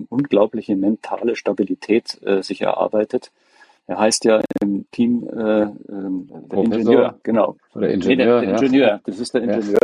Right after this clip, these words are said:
Speaker 1: weil der hat tatsächlich irgendwas Technisches studiert und, ähm, <laughs> und, äh, und er hat, das ist das Interessante, also das gibt ja viel, ein, äh, sehr reichhaltiges, äh, Angebot, wie man an,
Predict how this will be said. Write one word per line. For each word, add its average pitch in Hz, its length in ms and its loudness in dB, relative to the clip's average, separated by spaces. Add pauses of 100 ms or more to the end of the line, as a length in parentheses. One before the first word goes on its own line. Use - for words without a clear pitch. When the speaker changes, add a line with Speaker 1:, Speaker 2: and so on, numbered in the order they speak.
Speaker 1:
weil 113 120 -2
der 107 180 0
hat 120 140 -4 (180)
tatsächlich 113 440 -4
irgendwas 117 320 -10
Technisches - 420 -8
studiert - 600 0 (600)
und, 110 560 0
ähm, 104 500 0
<laughs> - 1040 -6
und, 101 460 -4
äh, 101 220 -4 (360)
und - 120 -6
er 98 80 -10
hat, - 180 -6
das 110 240 -10
ist 127 140 -6
das 113 140 -4
Interessante, 127 520 -2
also 101 180 -4
das 95 220 -6
gibt - 200 -4
ja 123 60 2
viel, 139 440 0
ein, 110 160 -2
äh, 104 480 -8 (420)
sehr - 480 -6
reichhaltiges, 107 880 -4
äh, 53 320 -2 (800)
Angebot, 110 540 0
wie 113 80 0
man 113 220 2
an, 104 400 0